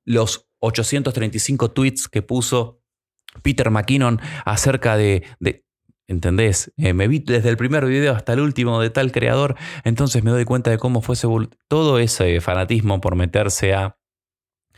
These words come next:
bucear en el que sí lo hizo,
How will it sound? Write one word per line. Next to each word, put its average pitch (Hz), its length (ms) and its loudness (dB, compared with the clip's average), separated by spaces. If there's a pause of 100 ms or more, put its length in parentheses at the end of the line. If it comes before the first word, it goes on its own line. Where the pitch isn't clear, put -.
(160)
bucear 101 760 0 (680)
en 90 100 -2
el 92 140 0
que 95 100 0
sí 117 180 2
lo 98 140 4
hizo, 92 400 0